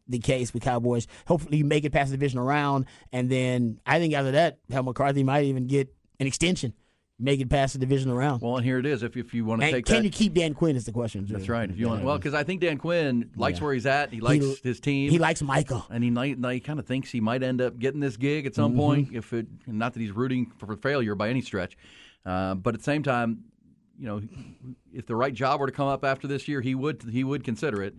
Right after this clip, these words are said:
Speaker 2: uh, 'cause he's
Speaker 1: Yeah.
Speaker 2: waiting on the right job, Dan Quinn.
Speaker 1: Oh, yeah, I like, I'm with you on that.
Speaker 2: I would also say, to continue the parallel with the Longhorns and the Cowboys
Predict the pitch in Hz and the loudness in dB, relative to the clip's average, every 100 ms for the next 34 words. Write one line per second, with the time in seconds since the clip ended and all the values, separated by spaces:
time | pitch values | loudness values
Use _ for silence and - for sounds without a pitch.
0 | 110 107 107 117 139 143 131 123 113 127 | -8 -6 -4 -2 0 0 0 0 2 0
1 | 123 107 101 92 101 95 104 98 139 156 | 0 -2 -2 -2 -4 -4 -6 0 2 4
2 | 127 127 127 127 120 139 139 123 123 113 | 2 0 0 -2 0 2 2 2 0 -2
3 | 110 - - 123 147 175 160 131 - 131 | -4 -6 -2 2 2 2 0 -2 0 0
4 | 123 120 117 - _ _ _ _ _ 127 | 2 0 -2 -10 _ _ _ _ _ -6
5 | 113 117 143 135 113 135 131 123 123 110 | -4 -2 -2 0 0 0 2 2 0 0
6 | 113 120 165 120 113 113 107 104 139 143 | -2 -2 0 0 -2 -2 -4 -2 -2 -2
7 | 101 95 - | -4 -6 -8